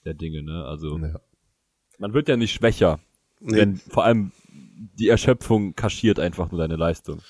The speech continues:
Speaker 3: Nee, das ist klar, aber das ist so übel der emotional Damage-Moment,
Speaker 1: Ja,
Speaker 3: wenn du da bist
Speaker 1: ich,
Speaker 3: und
Speaker 1: ja,
Speaker 3: plötzlich dreihundert
Speaker 1: ja,
Speaker 3: nicht gehen,
Speaker 1: aber,
Speaker 3: Digga.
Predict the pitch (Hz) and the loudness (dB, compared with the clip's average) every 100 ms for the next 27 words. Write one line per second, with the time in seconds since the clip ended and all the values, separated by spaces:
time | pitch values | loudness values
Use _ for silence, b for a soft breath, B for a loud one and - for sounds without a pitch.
0 | b b 107 104 104 104 - 110 101 101 | b b -6 -4 -6 -8 -4 0 2 0
1 | 101 117 - 110 104 - 139 117 107 110 | -2 -4 0 4 4 4 2 4 4 4
2 | 104 98 - 110 113 113 107 110 104 101 | 4 2 0 0 4 2 2 0 0 0
3 | 110 110 - 113 104 85 82 104 104 101 | 0 0 0 0 2 4 4 2 2 2
4 | 113 - - 101 104 101 107 104 - 107 | 2 0 -2 2 4 6 8 6 4 4
5 | 95 95 95 - 107 104 98 101 101 | 6 6 4 2 0 2 4 2 -2